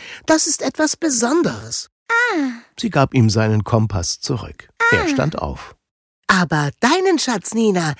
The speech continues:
Speaker 1: den könnten wir doch weitersuchen. Eigentlich bin ich nämlich ziemlich gut darin.
Speaker 3: Der kleine Zahnpirat Paul lächelte. Nina hüpfte freudig aus seiner Weste hervor und sprang übermütig auf seine Schultern.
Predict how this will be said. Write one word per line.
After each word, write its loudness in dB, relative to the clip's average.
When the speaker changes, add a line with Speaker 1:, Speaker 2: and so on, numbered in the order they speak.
Speaker 1:
den 4
könnten -2
wir 2
doch -4
weitersuchen. 0
Eigentlich 0
bin 0
ich 0
nämlich 0
ziemlich 0
gut 2
darin. -8
Speaker 3:
Der -8
kleine 0
Zahnpirat -2
Paul 0
lächelte. -2
Nina 4
hüpfte 0
freudig 0
aus 0
seiner 0
Weste 0
hervor 2
und 2
sprang 2
übermütig 2
auf -4
seine 0
Schultern. -2